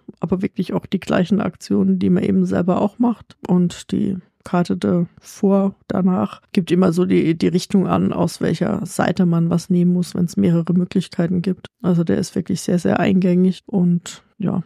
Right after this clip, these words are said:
das spiele ich gerne, kommt aber irgendwie selten auf den Tisch, weil ich wenig Mitspieler für hab und deswegen hole ich da schon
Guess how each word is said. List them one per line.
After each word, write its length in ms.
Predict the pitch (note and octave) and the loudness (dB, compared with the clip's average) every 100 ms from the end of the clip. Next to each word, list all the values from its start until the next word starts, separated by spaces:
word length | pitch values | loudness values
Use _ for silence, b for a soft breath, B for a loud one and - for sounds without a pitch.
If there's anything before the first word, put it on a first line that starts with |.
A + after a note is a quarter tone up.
| _ | _
das 120 | G3 | -6
spiele 300 | - - G#3+ | -4 0 2
ich 160 | G#3+ - | 2 2
gerne, 420 | - F3 G#3+ A#3+ | 0 2 4 2
kommt 340 | - G#3 G3 G#3+ | 2 2 0 2
aber 180 | F#3 G3 | 2 2
irgendwie 240 | G3 F#3 | 2 0
selten 400 | F3+ - G3 G3 | 0 -2 0 0
auf 160 | G3+ - | 0 -4
den 220 | G3+ F#3+ | -2 -2
Tisch, 340 | - A#3 - | 0 -2 -2
weil 140 | F#3+ F#3+ | 0 0
ich 140 | F#3+ | 0
wenig 340 | G#3 F#3+ G3 - | 0 2 2 0
Mitspieler 480 | A3 - A#3+ A3+ | -4 -2 -2 0
für 300 | G#3+ - G#3+ | 0 0 2
hab 200 | G#3 G#3 G#3+ | 2 0 0
und 140 | F#3+ | 0
deswegen 420 | F#3 - F#3 F3+ | -2 0 2 2
hole 160 | F3+ F#3 | 2 0
ich 120 | F3+ | -2
da 160 | - F3+ | -2 -2
schon 360 | - F3+ F#3 | 0 0 0